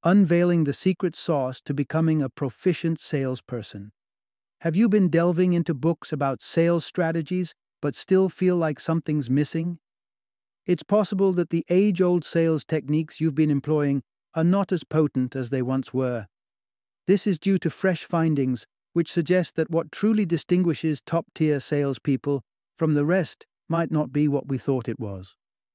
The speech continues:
Matthew Dixon and Ted McKenna, authors of The Jolt Effect, embarked on an exploration that involved dissecting over two point five million sales transactions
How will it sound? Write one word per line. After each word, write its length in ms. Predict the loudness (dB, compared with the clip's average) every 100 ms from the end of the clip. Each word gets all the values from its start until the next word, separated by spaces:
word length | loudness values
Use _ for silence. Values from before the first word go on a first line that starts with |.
| _ _ _ _ -6
Matthew 400 | -2 0 0 0
Dixon 400 | 2 -2 0 0
and 160 | 0 0
Ted 220 | -2 0
McKenna, 560 | -2 0 0 2 0 -6 _ _ 0
authors 480 | 2 2 0 -2 -2
of 220 | -4 -2
The 120 | -4
Jolt 460 | 0 0 2 0 -4
Effect, 440 | -4 -4 -6 -16 _ _ _ _ 0
embarked 520 | 2 4 2 0 -2
on 120 | 0 2
an 80 |
exploration 760 | 2 -2 -2 0 2 0 -2 -2
that 160 | -2
involved 480 | -2 0 0 0 -4 _ _
dissecting 640 | -4 -2 0 -2 0 0
over 220 | 2 0
two 240 | -4 -2 -2
point 260 | 0 -2
five 380 | -2 -2 0 0
million 460 | 2 2 2 2 0
sales 420 | 0 0 0 -2
transactions 880 | -4 -4 -2 -4 -6 -6 -4 -4